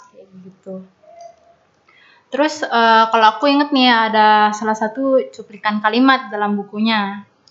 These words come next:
Gini bunyinya, "Tan Malaka termasuk yang non-kooperatif, jadi tak mau berkolaborasi dengan Jepang, juga tidak mau berkolaborasi dengan Belanda.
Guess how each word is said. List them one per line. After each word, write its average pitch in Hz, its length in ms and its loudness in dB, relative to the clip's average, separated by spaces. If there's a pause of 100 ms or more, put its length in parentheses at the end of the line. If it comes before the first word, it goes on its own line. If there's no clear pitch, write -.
(100)
Gini 214 240 4
bunyinya, 196 480 -2 (800)
"Tan 226 160 2
Malaka 247 480 2
termasuk 254 400 0
yang 247 240 2
non-kooperatif, 226 1120 -4
jadi 226 480 -2
tak 214 160 2
mau 226 480 -2
berkolaborasi 208 800 -4
dengan 202 240 -4
Jepang, 196 480 -4
juga 226 240 -4
tidak 214 240 -2
mau 220 160 -2
berkolaborasi 196 640 -8
dengan 214 240 -6
Belanda. 190 400 -10